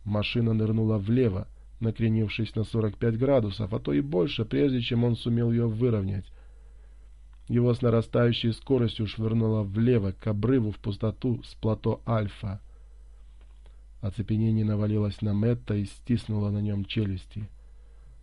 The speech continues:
Раньше его пытались заставить приземлиться, теперь они хотят, чтобы он разбился раньше, чем успеет перевалить через край. В глазах у него помутнело, он не мог двинуться. Машина опускалась,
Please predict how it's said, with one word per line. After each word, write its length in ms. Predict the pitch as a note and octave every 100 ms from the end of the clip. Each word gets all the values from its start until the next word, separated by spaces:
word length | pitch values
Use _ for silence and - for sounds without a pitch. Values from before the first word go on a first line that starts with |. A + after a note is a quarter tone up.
| -
Раньше 420 | C#3+ D3+ D3+ -
его 240 | C3 C3 D3
пытались 680 | C3+ B2 C3+ C3+ C3 A#2+ -
заставить 680 | C3 A2 A#2+ - B2+ B2+ A#2+
приземлиться, 720 | B2 A#2 A#2+ B2+ D3+ D3 G2+
теперь 360 | G#2+ - A#2
они 160 | A2+ A2
хотят, 440 | - A2 - B2+
чтобы 300 | B2 A2 G2+
он 120 | G#2+ G#2+
разбился 640 | G#2 F#2+ F#2+ A2+ - G#2
раньше, 680 | G#2 A#2 B2+ - G#2+ F#2+ F2+ -
чем 240 | - G#2+ G#2
успеет 480 | G2 - A2+ G#2
перевалить 500 | - G#2+ G2+ G#2 G#2+
через 260 | - A2+ A2
край. 420 | - B2+ G#2+ G#2 - - - - - - - - -
В 100 | -
глазах 540 | G2+ G#2+ G#2 A2 A2 -
у 40 |
него 220 | A2 A2
помутнело, 840 | G#2 G#2+ G#2 - A#2+ A#2+ G#2 G2+ - - -
он 140 | C3
не 80 | A#2
мог 280 | A2+ A#2 G2
двинуться. 800 | F#2+ A2+ G#2+ F#2+ - G#2+ G2 - - - - - - - - - -
Машина 580 | G#2 G#2+ - D#3 D3+ C#3+
опускалась, 760 | B2 B2+ - B2 A2 G#2 G2